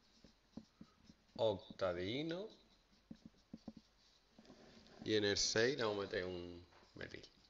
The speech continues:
por poner algo. Entonces, octadinos son ocho. Uno, dos, tres, cuatro,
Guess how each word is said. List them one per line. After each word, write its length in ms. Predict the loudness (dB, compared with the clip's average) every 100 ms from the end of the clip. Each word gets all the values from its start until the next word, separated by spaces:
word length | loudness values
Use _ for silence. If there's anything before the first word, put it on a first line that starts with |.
| -20 _ _
por 140 | -16 -16
poner 300 | -6 -4 -2
algo. 240 | -6 -10 -20 _ -20 _ _ _ _ _ _ _ _ _ -20 -20 -20 -20 -16 -12
Entonces, 340 | -10 -8 -8 -2
octadinos 680 | 0 0 4 6 6 6 4
son 160 | 2 0
ocho. 380 | 0 -2 -6 -10 -12 -20 -20 -6
Uno, 320 | 0 0 0 -6 -14 -20
dos, 540 | -14 0 2 2 -4 -14 -20 -20 -12
tres, 440 | -2 0 0 -10 -18 -20 -20
cuatro, 380 | -20 -20 -20 -20